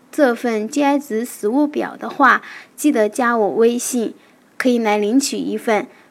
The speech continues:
我的微信号是瘦身的首个字母，也就是S S再加小柔的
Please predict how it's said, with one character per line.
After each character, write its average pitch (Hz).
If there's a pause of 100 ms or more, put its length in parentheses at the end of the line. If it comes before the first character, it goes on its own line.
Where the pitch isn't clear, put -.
我 214
的 220
微 262
信 269
号 233
是 208 (280)
瘦 302
身 285
的 226
首 202
个 233
字 320
母， 190 (300)
也 202
就 240
是 220
S 233
S 220 (280)
再 240
加 247
小 208
柔 202
的 247